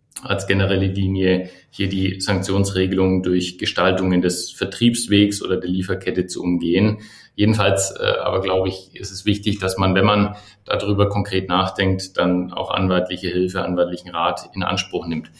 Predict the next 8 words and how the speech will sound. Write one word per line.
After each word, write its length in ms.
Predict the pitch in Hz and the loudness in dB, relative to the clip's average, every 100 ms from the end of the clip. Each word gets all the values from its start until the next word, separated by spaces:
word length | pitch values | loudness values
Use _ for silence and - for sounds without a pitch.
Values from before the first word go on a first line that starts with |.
| - - - _ | -20 -20 -20 _
Der 80 | 101 | 4
Hintergrund 640 | 120 131 131 123 120 - - _ - | 6 6 8 6 6 0 -10 _ 0
dafür 280 | 113 113 - | 2 4 2
ist, 240 | 113 - | 0 0
dass 360 | 104 - - - | 0 0 -4 -4
die 420 | 101 98 92 95 - - | 0 2 2 0 -12 -2
einzelnen 480 | 104 104 104 98 | 2 2 2 0
Rechtsakte 1080 | 92 107 110 - - 117 117 - 107 110 110 | 2 0 -2 -8 -6 -4 -4 -4 4 4 4